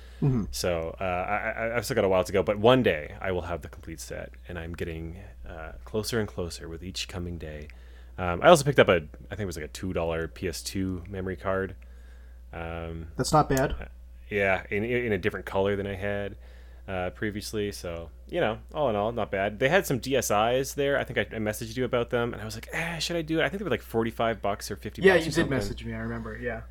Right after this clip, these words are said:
Speaker 2: So I, I didn't end up jumping on those, um, 'cause, uh, they didn't look like they were in the best condition, and only one of them had a charger,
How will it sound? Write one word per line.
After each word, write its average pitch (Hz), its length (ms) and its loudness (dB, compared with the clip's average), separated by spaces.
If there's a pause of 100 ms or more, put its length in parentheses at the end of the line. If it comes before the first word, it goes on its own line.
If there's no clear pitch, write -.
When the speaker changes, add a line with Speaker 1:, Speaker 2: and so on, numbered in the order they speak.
(320)
Speaker 2:
So 101 460 6
I, 120 240 4
I 139 40 8
didn't 151 180 8
end 117 100 10
up 90 80 4
jumping 95 240 4
on 90 120 2
those, 85 520 0
um, 85 500 -6 (300)
'cause, 87 480 -6 (240)
uh, 87 320 -8 (400)
they 104 200 -8 (140)
didn't 110 340 -6
look 98 140 -8
like 90 120 -8
they 92 60 -8
were 87 60 -6
in 85 60 -8
the 82 60 -8
best 123 340 -2
condition, 147 500 -2
and 117 100 -4
only 110 140 0
one 95 140 -2
of 107 40 -2
them 107 120 0
had 107 120 -2
a 104 40 0
charger, 107 560 -2